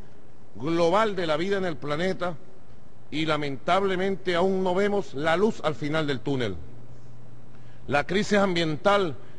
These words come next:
que hoy padecemos está definido por una realidad alarmante. Mientras tanto, todos los factores que inciden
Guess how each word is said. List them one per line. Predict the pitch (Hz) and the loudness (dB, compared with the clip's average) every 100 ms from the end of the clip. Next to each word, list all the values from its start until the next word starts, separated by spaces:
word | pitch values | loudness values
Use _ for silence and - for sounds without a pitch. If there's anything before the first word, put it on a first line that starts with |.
| - | -6
que | - | -2
hoy | 165 | 0
padecemos | - 196 175 139 202 202 175 | 2 2 2 2 2 4 2
está | 160 196 | 2 2
definido | 208 202 175 220 214 | 2 2 2 4 4
por | 151 190 | 2 2
una | 220 | 4
realidad | 214 185 170 214 220 | 4 4 4 6 6
alarmante. | 185 151 170 226 208 - 107 - - - - - - - - | 6 4 2 2 2 -2 -6 -6 -6 -6 -6 -6 -6 -6 -2
Mientras | 151 165 160 113 147 - | 0 0 0 0 0 2
tanto, | 220 226 220 214 196 - - - - - | 2 4 2 -2 -4 -4 -6 -6 -6 -2
todos | 220 220 | 2 4
los | 214 | 2
factores | - 170 - 214 208 - | 2 -2 2 2 2 2
que | 185 | 0
inciden | 165 - 220 208 160 113 | 0 -2 0 0 0 -2